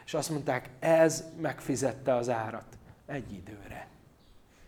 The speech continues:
És nem, nem elmosta, hanem csak eltakarta.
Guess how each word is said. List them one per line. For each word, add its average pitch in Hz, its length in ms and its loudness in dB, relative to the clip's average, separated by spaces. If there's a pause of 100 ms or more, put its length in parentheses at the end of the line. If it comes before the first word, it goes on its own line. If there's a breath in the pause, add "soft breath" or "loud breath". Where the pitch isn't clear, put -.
(420 soft breath)
És 135 220 -2
nem, 170 500 10
nem 175 300 10
elmosta, 175 600 12
hanem 156 280 6
csak - 240 -6
eltakarta. - 920 -6